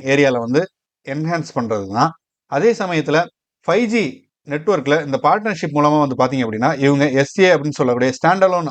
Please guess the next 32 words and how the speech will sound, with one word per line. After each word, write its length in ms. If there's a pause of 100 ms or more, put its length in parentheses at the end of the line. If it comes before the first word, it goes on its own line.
ஆர்க்கிடெக்சர் 720
நெட்வொர்க் 420
வந்து 160 (400)
அவங்க 200
பிராட்பேண்ட் 500
சர்வீஸ்ல 460
உருவாக்குறதுக்கு 600
வந்து 120 (260)
ட்ரை 160
பண்ணிக்கிட்டு 340
இருக்கிறாங்க. 300 (440)
So, 80
அடுத்து 260
பாத்தீங்க 260
அப்படின்னா, 240 (360)
விஷால் 320 (140)
மெகா 280 (420)
மார்-, 260 (240)
விஷால் 280
மெகா 220
மார்ட். 260 (260)
இந்த 140
விஷால் 340
மெகா 380
மார்ட்டோட 600
ஐ 120
பி 140
ஓ 80
வந்து 220 (460)
டிசம்பர் 380
லெவன் 320
வந்து 220